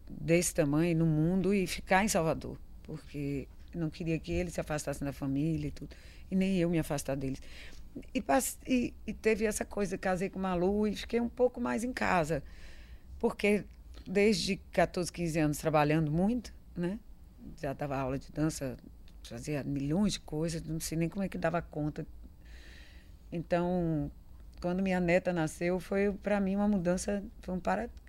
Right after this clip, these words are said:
quebra de paradigma, Clarice. Tem quatorze anos já.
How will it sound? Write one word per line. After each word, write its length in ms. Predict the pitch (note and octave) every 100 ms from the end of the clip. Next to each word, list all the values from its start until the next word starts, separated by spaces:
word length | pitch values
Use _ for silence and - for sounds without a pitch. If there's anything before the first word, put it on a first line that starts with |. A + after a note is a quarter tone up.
| -
quebra 240 | F#3 G3
de 80 | G3+
paradigma, 720 | - A3+ A3+ D#3+ D3 D3+ C#3 D3 - - -
Clarice. 640 | D#3+ D3+ C3+ - - - - - - - - - - - - -
Tem 100 | C#3
quatorze 460 | D3 E3 F3 A3
anos 280 | G#3+ G3 E3+
já. 140 | D#3